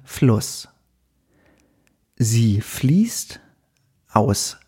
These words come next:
Frankreich nach Deutschland in den Rhein.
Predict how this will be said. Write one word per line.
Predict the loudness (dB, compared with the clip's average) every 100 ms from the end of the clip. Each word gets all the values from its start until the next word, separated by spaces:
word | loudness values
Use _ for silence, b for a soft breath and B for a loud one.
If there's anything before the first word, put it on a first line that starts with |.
| -14
Frankreich | -10 -2 0 2 0 -2 2 2 2 -2 -10 -20 _ _ _ _ _
nach | -2 0 2 2 0 -2 -18 _ _ _
Deutschland | -8 0 2 2 0 -6 -8 -2 2 2 0 -4 -14 _ _ _ _ _ _ 0
in | 0 2 -2 -4 _ _ -2
den | 2 4 2 0 -4 _ _ _ -4
Rhein. | 0 2 2 0 -4 -12